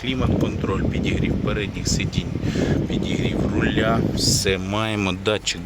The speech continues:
дистронику, а, у нас є датчик стовхнення, пробігу дев'яносто чотири з половинкою тисячі кілометрів, шкіра в гарному стані,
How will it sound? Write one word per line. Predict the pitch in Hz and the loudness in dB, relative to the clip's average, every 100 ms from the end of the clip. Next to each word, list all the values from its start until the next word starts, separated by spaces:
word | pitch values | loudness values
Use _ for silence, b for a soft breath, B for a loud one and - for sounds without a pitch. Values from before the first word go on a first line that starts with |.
| 95 | -2
дистронику, | 110 - - 104 107 95 87 - 87 87 B B B B B 98 | 0 0 0 2 2 2 0 -2 -4 -4 B B B B B -2
а, | 90 | 0
у | - 98 | 0 0
нас | 95 90 87 - 98 | 2 0 0 -2 -2
є | 95 101 90 B B B - | 0 0 0 B B B -2
датчик | 101 - 92 - | 0 0 -4 -6
стовхнення, | - 117 107 - - 87 90 - | -2 0 0 -2 -4 -4 -4 -2
пробігу | 104 90 87 | -2 0 -4
дев'яносто | 92 95 95 90 - 92 - - - - | -2 -2 -2 -2 -4 -6 -8 -16 -18 -8
чотири | - 92 - 101 87 85 - | -4 -4 0 0 0 -4 -6
з | - - - | -6 -6 -2
половинкою | 104 92 92 90 87 110 | -2 0 -2 -4 0 -2
тисячі | 107 120 - 95 101 | 0 -2 -2 -2 -2
кілометрів, | - 104 110 104 87 95 90 | -2 0 0 -2 -2 -2 0
шкіра | - - 101 90 | -2 0 0 0
в | 90 | 2
гарному | 98 92 95 95 | 0 0 0 0
стані, | 90 - 110 110 120 | -2 -2 0 0 0